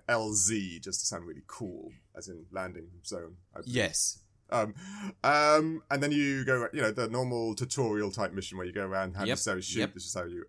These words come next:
Speaker 1: aim, this is how you throw grenades. And then you meet up your team members in the church, right? Did
Speaker 2: Correct.
Speaker 1: you, you know?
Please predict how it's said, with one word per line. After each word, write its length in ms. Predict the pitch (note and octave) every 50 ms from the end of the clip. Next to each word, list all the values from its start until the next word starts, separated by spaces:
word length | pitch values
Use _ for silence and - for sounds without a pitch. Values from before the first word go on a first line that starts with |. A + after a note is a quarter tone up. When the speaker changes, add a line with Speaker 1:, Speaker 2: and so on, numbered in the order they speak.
| -
Speaker 1:
aim, 260 | G2 G2+ G2 G2 F#2+
this 80 | F2+ E2+
is 60 | - F#2
how 60 | F2
you 120 | F2 E2+
throw 200 | E2+ - G#2 E2+
grenades. 580 | D#2+ F#2+ F#2 F#2 F2+ F2+ F#2 E2+ - - - - _ _ _ _ _ _ _ _ -
And 100 | D3 D3+
then 120 | D#3 D3+
you 80 | D3+ C#3+
meet 220 | D3 C#3+ C3+ C#3
up 100 | C#3+ C#3
your 80 | - B2
team 200 | - C3+ B2+ A#2
members 260 | A#2+ A#2 A#2 A2 G#2
in 80 | A2 A2
the 80 | G#2+
church, 400 | G2+ - A2+ F#2+ E2+ F2+ - -
right? 220 | - G#2 A#2 B2 - _ _ _ _ _ _ _ _ _ _ _
Did 60 | -
Speaker 2:
Correct. 220 | - C#3+ C3+ - -
Speaker 1:
you, 60 | A2+
you 60 | F#2+
know? 200 | F#2+ G3 G3+ G#3+